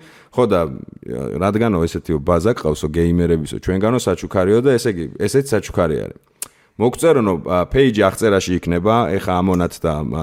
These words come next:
მათი ლოგო. თუ შეხვალთ და ვარდოსანიძეს პრომო კოდით გააკეთებთ ესეთი რამე შენაძენს,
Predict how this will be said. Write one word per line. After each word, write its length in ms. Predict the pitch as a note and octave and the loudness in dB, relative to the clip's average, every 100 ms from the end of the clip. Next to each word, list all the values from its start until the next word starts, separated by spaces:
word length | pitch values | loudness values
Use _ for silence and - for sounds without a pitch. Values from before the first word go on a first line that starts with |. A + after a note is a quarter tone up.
| D#2 | -4
მათი 480 | D#2 E2 E2+ D2+ - | -4 -4 -4 -4 -2
ლოგო. 640 | F2 F2 D#2+ A2 C#3 - _ - - _ _ - | 0 2 4 2 2 -4 _ -18 -18 _ _ -4
თუ 120 | F#3 | -2
შეხვალთ 640 | F#3+ D3 A#2 A#2 D3 D3 | 2 2 2 4 4 4
და 80 | A2 | 2
ვარდოსანიძეს 840 | F#2 G2 G#2+ A2+ B2+ C3 A2 F2 E2 | 4 4 2 0 0 2 2 0 -2
პრომო 300 | F#2+ F#2+ G2 | 0 2 2
კოდით 300 | F2+ E2 D#2+ | 0 -2 -2
გააკეთებთ 560 | E2 F2+ F2 E2+ D2+ C#2+ | 0 0 0 -2 -6 -6
ესეთი 400 | E2 E2 C#2 D#2 C#2+ A1+ | -6 -6 -6 -6 -6 -6
რამე 280 | C2+ F2 E2 D2+ | -4 -2 -2 -2
შენაძენს, 600 | D#2+ D#2 E2+ B2 D#3+ | -2 -2 0 2 0